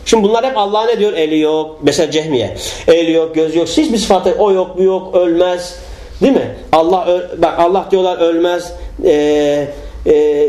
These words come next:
zalim değil, e, uyuklamaz, kötü değil. Hep böyle selbi sıfatlardan bahsediyorlar. Hiç zıtlarını ispatlamıyorlar.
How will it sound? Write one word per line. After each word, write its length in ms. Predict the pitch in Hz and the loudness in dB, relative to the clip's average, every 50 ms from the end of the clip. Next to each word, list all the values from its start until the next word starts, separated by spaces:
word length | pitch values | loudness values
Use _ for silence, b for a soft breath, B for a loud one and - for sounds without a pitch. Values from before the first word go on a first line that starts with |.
| 120 104 123 | 0 0 -2
zalim 520 | 151 135 131 165 160 165 165 180 180 175 | 0 2 2 2 2 2 0 0 0 2
değil, 320 | 175 175 175 175 175 180 175 - - B B B B B B B B - - | 2 2 2 2 0 0 -2 -4 -10 B B B B B B B B -2 0
e, 600 | 151 139 143 139 139 143 139 139 139 123 - - - - - - - - - - - - | 2 2 2 2 0 0 0 0 0 -2 -2 -4 -4 -6 -6 -8 -10 -10 -12 -6 0 2
uyuklamaz, 840 | 190 160 180 175 175 175 175 175 180 180 180 180 - - - - B B B B B B B B B B - | 2 4 4 2 0 0 -2 0 0 -2 -4 -4 -8 -12 -14 -14 B B B B B B B B B B 0
kötü 300 | - 170 165 160 202 190 | 2 2 4 4 2 2
değil. 240 | 175 185 180 185 180 | 2 2 2 2 0
Hep 240 | 180 269 294 294 - | 0 -2 0 2 2
böyle 180 | 226 240 262 - | 2 2 2 0
selbi 340 | - 220 202 202 214 254 | 0 -2 -2 0 -2 -2
sıfatlardan 640 | - - - 214 190 - 196 185 175 180 185 180 165 | -2 2 2 2 2 4 2 2 2 2 0 0 0
bahsediyorlar. 560 | 147 131 - - - 113 113 107 104 104 107 | -4 -4 -4 -6 -2 0 0 0 2 2 2
Hiç 120 | 131 147 - | 2 2 2
zıtlarını 400 | 220 220 196 202 214 214 233 240 | 0 -2 2 2 2 2 2 0
ispatlamıyorlar. 720 | 202 - - 170 - - 143 123 113 110 107 98 101 104 | 0 0 -2 -2 0 0 0 0 2 0 0 -2 -4 -6